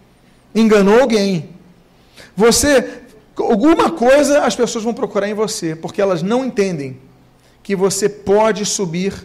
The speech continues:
por causa da excelência da sua vida. Se você for excelente, você vai subir na vida. Saiba disso.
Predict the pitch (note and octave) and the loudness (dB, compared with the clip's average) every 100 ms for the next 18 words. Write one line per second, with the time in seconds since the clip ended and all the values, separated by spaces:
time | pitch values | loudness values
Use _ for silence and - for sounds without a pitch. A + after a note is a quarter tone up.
0 | - _ _ _ A#3 - - F3+ F3+ F3+ | -20 _ _ _ -10 -10 -2 2 2 0
1 | F#3 F#3 D#3+ - G3+ A3+ - G3 E3 F3 | -6 -6 -6 -6 -4 -4 -4 -6 -6 -8
2 | F3+ F3 E3 - F3+ D3 C#3 C#3+ B2+ A#2+ | -8 -8 -10 -10 -10 -10 -6 -8 -8 -12
3 | - _ _ _ - - - G3 F#3 F3 | -16 _ _ _ -20 -8 -6 -2 -2 0
4 | G3+ G3+ F#3+ G3 G3+ F3+ E3 - D#3+ - | -2 0 0 0 -2 -4 -8 -6 -6 -4
5 | E3+ D3+ D#3 D3+ F#3 G3 - D#3+ D#3+ E3 | -4 -6 -12 -4 -4 -4 -8 -8 -6 -6
6 | C3+ C3 B2 A#2+ - - - - F3 E3+ | -8 -8 -10 -14 -20 -14 -6 -2 -2 -2
7 | C3 B2 - | -4 -8 -10